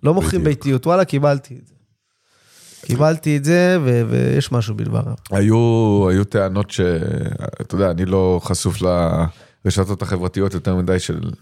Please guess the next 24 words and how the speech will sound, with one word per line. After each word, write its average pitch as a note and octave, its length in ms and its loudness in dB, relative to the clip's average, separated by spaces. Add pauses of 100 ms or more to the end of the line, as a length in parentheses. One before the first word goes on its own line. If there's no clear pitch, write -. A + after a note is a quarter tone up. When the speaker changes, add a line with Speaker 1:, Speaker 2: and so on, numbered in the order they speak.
(120)
Speaker 3:
סביב F2+ 300 -2
הפועל. B2 420 -2 (960)
היו A#2 500 4 (100)
טענות A#2 380 0
על A2+ 100 0
הדבר A2 320 -2
הזה, D3+ 180 -2 (340)
מצד F#2+ 260 -2
האוהדים F#2+ 240 2
שלנו, B2 260 0
בכלל A2 340 0
על G2+ 100 -2
זה A2 140 0
שאתה - 180 -4
כאילו G2 380 2
מכריז G2 500 0
מראש, G2 640 0 (840)
"אנחנו G#2+ 260 -2
נשב A2 180 -2
Speaker 1:
אה, A2 120 0
Speaker 3:
במזרחי", G#2 400 0
Speaker 1:
אה, C#3+ 60 2
Speaker 3:
אבל A2 300 0 (220)
Speaker 1:
תשמע, E3 360 -2